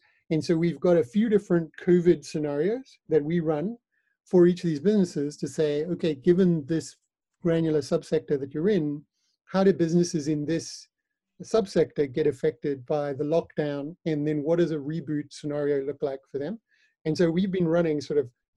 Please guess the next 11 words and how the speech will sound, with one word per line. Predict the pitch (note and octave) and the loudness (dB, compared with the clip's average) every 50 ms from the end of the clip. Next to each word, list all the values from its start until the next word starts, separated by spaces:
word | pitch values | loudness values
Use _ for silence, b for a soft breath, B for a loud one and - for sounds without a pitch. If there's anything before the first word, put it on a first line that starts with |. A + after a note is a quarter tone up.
| _ _ _ _ - | _ _ _ _ -4
three, | F3 F3+ F3+ F3 E3+ D#3 | 0 2 2 2 2 -2
six, | C#3 - - E3+ D#3 - - - - - - - _ _ _ _ | -4 -6 -4 -4 -4 -4 -8 -14 -18 -20 -20 -20 _ _ _ _
sometimes | _ - F#3+ F#3 F3+ F#3+ E3 D#3 C#3 | _ 0 0 0 2 2 0 0 0
now | D#3 D#3+ D#3 D#3 | -2 -2 -2 -2
even | D#3+ D#3 D3+ D3+ E3+ D#3 D3+ D3+ | -2 -2 -2 -2 -2 -2 -2 -2
nine-month | D#3 D#3+ E3 F3 F3 E3 E3 D#3+ D3+ C3+ | -2 -2 0 0 0 0 0 -2 -2 -4
scenarios | - - D3 D3+ D#3 D#3+ D#3 C#3+ C#3+ C#3+ C#3+ C#3 - - _ _ _ _ _ _ _ _ _ _ _ _ _ _ _ _ - - | -6 -6 -4 -2 0 0 0 2 0 0 -2 -6 -10 -20 _ _ _ _ _ _ _ _ _ _ _ _ _ _ _ _ -20 -4
for | - E3+ D#3+ D#3 | 2 6 6 8
a | D3+ | 8
lockdown | D3 D3+ D#3 D#3+ D#3 - _ _ - E3 D#3+ E3 | 6 4 2 2 0 -2 _ _ -4 -2 -2 -2
duration, | D#3+ E3+ E3 E3 E3+ F3 - - G#3+ A#3+ - | -2 0 0 0 0 -2 -2 -6 -6 -6 -8